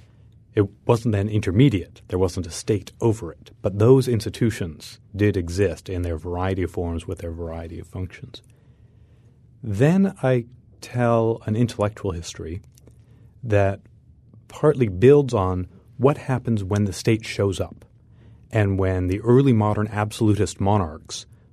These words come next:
start to realize what they can do with this new organizational form. What they want to do is to subjugate all of the other orders of society, make it all orderly and rational and taxable and conscriptable and governable,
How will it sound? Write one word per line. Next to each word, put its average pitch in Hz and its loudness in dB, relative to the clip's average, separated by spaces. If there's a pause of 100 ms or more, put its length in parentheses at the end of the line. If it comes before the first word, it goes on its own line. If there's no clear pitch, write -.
start 107 0
to - -8
realize 98 2
what 117 -2
they 113 0
can 98 -4
do 98 2
with 85 -4
this - -4
new 92 -2
organizational 85 -6
form. 143 -2 (1300)
What 117 0
they 113 2
want 110 -2
to - -8
do 104 2 (380)
is 98 0
to 104 -4
subjugate 131 -2
all 87 -2
of 85 -6
the 87 -4
other 87 -4
orders 87 -4
of 82 -8
society, 101 -4 (200)
make 95 2
it 117 0
all 90 0
orderly 117 4
and 87 -6
rational 120 0
and 85 -10
taxable 120 0
and 85 -6
conscriptable 113 0
and 85 -6
governable, 95 0